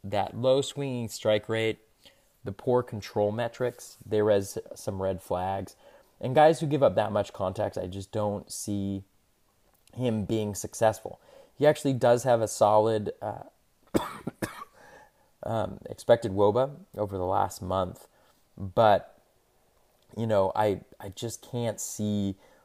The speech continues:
with the stuff that I'm, I'm looking at that he's gonna continue to be successful, um, doing that. So he's a guy, you know, if you're desperate for pitching,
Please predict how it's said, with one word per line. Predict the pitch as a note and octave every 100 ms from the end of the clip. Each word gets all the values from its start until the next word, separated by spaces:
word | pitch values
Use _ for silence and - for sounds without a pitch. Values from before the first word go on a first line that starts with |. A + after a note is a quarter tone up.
| -
with | A2 -
the | -
stuff | - G#2+ G2+ -
that | F#2+
I'm, | G2 G2 F#2+ - -
I'm | F#2+ F2+
looking | F#2 - F2+
at | F#2 F#2+ -
that | F2+ -
he's | F#2
gonna | E2+ F2+
continue | - F2 - G2 F#2
to | F2
be | F2
successful, | E2+ - - F#2 F2 F#2 F#2 - _ _ _ _
um, | - F#2+ F2 - F2+
doing | - F2+ E2+ E2 E2
that. | F2 F2+ - - - _ _ -
So | - A#2 A2+ A2 G#2+ - _
he's | B2+ F3 E3+
a |
guy, | C3 C#3 C#3 C#3+
you | A#2+ A#2+
know, | A#2 G#2+
if | A2+ -
you're | G#2
desperate | A2 A#2 - -
for | D3
pitching, | - C3+ - C#3 C3+ C3